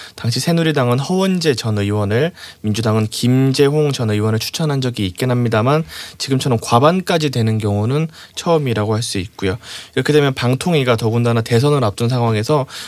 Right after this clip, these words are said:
정쟁의 한가운데 서게 되는 거 아니냐, 이런 우려가 많이 나오고 있습니다.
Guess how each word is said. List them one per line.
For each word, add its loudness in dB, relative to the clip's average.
정쟁의 2
한가운데 2
서게 0
되는 0
거 0
아니냐, 2
이런 -2
우려가 -2
많이 -2
나오고 -4
있습니다. -10